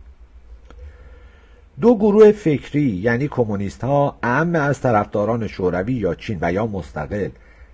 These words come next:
از یک طرف و گروه‌های مذهبی از طرف دیگر، به نظر من چند خصیصهٔ مشترک دارند که مخالف آزادی، دموکراسی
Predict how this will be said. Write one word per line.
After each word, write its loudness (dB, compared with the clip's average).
از -2
یک 4
طرف 2
و 2
گروه‌های 2
مذهبی 0
از -2
طرف -6
دیگر، -8
به -4
نظر -4
من -4
چند 0
خصیصهٔ -2
مشترک -4
دارند -8
که 0
مخالف 4
آزادی، -2
دموکراسی -2